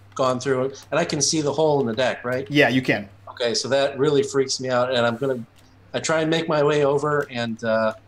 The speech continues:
Speaker 1: and, uh, use, uh, I'd like to use hedge magic again.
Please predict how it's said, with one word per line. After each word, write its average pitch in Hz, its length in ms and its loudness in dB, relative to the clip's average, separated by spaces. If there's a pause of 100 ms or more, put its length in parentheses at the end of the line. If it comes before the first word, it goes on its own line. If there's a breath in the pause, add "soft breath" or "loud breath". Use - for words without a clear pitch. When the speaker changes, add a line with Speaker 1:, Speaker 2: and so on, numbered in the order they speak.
(420)
Speaker 1:
and, 110 280 -6
uh, 107 140 -4
use, 127 880 -2 (580)
uh, 110 220 -10
I'd 107 80 -10
like 156 240 0
to 147 80 -10
use 131 260 0
hedge 139 260 -2
magic 104 420 -4
again. 95 420 -8